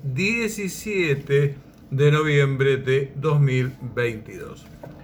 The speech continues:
Y yo te vine diciendo en la promo que sa-, que puse hoy a la mañana, este, que esto es renovado, y capaz vos decís,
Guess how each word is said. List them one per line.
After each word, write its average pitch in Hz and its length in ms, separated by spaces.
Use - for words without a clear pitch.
Y 202 680
yo 247 180
te 202 140
vine 165 680
diciendo 151 480
en 139 80
la 131 220
promo 135 720
que 123 100
sa-, - 160
que 71 100
puse 107 380
hoy 123 240
a 104 60
la 101 80
mañana, 113 420
este, 131 960
que 139 320
esto 175 260
es 143 60
renovado, 139 640
y 120 80
capaz 139 280
vos 143 240
decís, 127 540